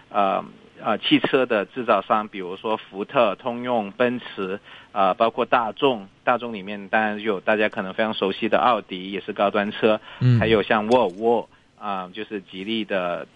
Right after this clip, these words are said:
Speaker 1: 吉利母公司的，的，呃，收购的那个沃尔沃。啊，上半年的业绩非常的亮眼，呃，收入增长了百分之二十八，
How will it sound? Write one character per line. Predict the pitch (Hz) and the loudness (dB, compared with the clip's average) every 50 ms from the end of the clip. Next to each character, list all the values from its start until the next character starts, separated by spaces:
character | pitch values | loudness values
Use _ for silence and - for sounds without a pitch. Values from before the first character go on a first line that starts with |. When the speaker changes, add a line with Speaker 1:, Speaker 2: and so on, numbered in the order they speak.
| - | -12
Speaker 1:
吉 | - 107 104 110 | -6 -4 -2 0
利 | 127 123 | 0 0
母 | 110 107 92 80 | 0 -2 -4 -2
公 | - 110 107 113 | 0 0 0 0
司 | 110 - - 117 | 0 0 2 2
的， | 110 113 101 87 85 - - 76 87 - | 4 4 4 2 2 -2 -8 -12 -8 -4
的， | 101 95 87 85 82 76 | -2 -2 -2 -4 -4 -2
呃， | 110 98 87 | -2 -2 -2
收 | - - 113 | 2 0 0
购 | 110 127 123 107 | 2 4 2 2
的 | 101 95 | 2 0
那 | 92 95 92 | -2 -6 -8
个 | 90 92 92 | -8 -8 -8
沃 | 85 85 95 95 101 101 | -8 -6 -2 0 0 2
尔 | 92 | 2
沃。 | 92 101 104 101 80 - - - - - - - - | 2 2 2 2 2 -2 -8 -16 -18 -18 -18 -10 -2
啊， | - 120 110 107 107 104 101 98 - - - - - _ _ _ - - | 0 2 2 4 2 0 -2 -4 -10 -14 -18 -20 -20 _ _ _ -12 -4
上 | - 190 170 170 | -2 -2 0 2
半 | 185 190 175 | 2 2 2
年 | 143 135 131 | 2 2 2
的 | 135 | 2
业 | 143 151 143 | 4 4 4
绩 | 120 - 139 131 | 4 2 -4 -12
非 | - - 156 151 | -8 -8 -8 -6
常 | - - 135 110 107 | -6 -4 -4 -4 -2
的 | 110 104 | -2 0
亮 | 110 120 113 107 104 104 | 2 2 2 2 -2 -6
眼， | 98 90 82 - 73 | -10 -10 -12 -14 -18
呃， | 92 107 98 95 95 92 | -16 -14 -14 -12 -12 -10
收 | - - 147 151 | -2 0 2 4
入 | 147 143 131 | 4 4 4
增 | - 139 135 | 2 0 0
长 | 127 127 113 101 | 2 0 2 2
了 | 101 | 2
百 | 98 98 92 | 2 2 0
分 | 101 107 107 | 0 -2 0
之 | 113 120 | 2 2
二 | 120 127 117 | 4 4 2
十 | - - 107 | 0 -4 -6
八， | 104 - 117 117 123 123 | 0 2 2 2 2 0